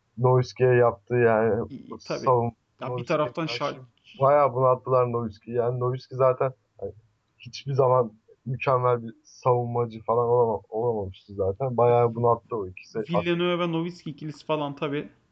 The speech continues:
Speaker 1: Ya Villanova abi <laughs> ya, gülüyorum ya.
Speaker 2: Yani şey değil çok fazla.
Speaker 1: Villanova geliyor maçtan ya. Ka-, aslında Dallas'ın da kadro planlaması yani Rick hocam el-, elinden geleni yapıyor da sezon başı kadro planlaması bence pek doğru değildi.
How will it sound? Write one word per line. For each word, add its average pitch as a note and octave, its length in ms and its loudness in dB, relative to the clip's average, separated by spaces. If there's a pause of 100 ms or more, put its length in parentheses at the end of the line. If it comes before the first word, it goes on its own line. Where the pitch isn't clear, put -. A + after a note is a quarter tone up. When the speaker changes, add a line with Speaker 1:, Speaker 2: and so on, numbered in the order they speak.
(100)
Speaker 1:
Ya A#2 200 0
Villanova D3 520 6
abi C#3 200 0
<laughs> - 40 -16
ya, F#3 100 4
gülüyorum C#3 580 -6
ya. A2+ 260 -4 (320)
Speaker 2:
Yani - 300 -12
şey C3+ 320 -4
değil C#3 140 -4
çok - 260 -10
fazla. B2 420 -8 (760)
Speaker 1:
Villanova C3+ 480 0
geliyor A#2+ 340 -6
maçtan A2+ 480 -6
ya. G#2+ 200 -8 (1700)
Ka-, A#2 240 -2
aslında C#3+ 480 -4
Dallas'ın B2+ 480 -2
da B2+ 100 -6
kadro A#2+ 440 -2 (200)
planlaması G#2+ 580 -2
yani G2 180 -4
Rick G#2+ 160 -12
hocam A2 300 0
el-, A2+ 300 -6
elinden A2 360 -4
geleni A#2 240 -4
yapıyor D3+ 280 0
da G#2+ 120 0 (320)
sezon C3 380 2
başı B2+ 240 -2
kadro B2 320 0
planlaması A#2 600 0
bence A2+ 220 -6
pek - 300 -12
doğru A2 260 -2
değildi. A2 260 -6